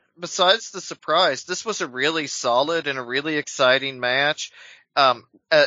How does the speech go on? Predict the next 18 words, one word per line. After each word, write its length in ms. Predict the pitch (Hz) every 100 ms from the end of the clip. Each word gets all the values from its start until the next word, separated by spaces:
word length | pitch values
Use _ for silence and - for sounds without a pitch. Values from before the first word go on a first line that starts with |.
| -
I 80 | 147
was 220 | 156 156
kind 260 | - 160 147
of 80 | 139
surprised 640 | - - 139 139 139 -
again 240 | 120 139
how 220 | 139 143 131
adeptly 680 | 113 120 117 117 160 156 151
F 260 | 104 135 -
T 200 | - 135
R 280 | 107 113 147
handled 400 | 151 143 139 120
the 40 |
switch 460 | - 147 175 - -
to 140 | 175
a 20 |
ladder 380 | 135 117 107 101
match. 480 | 98 92 82 87 -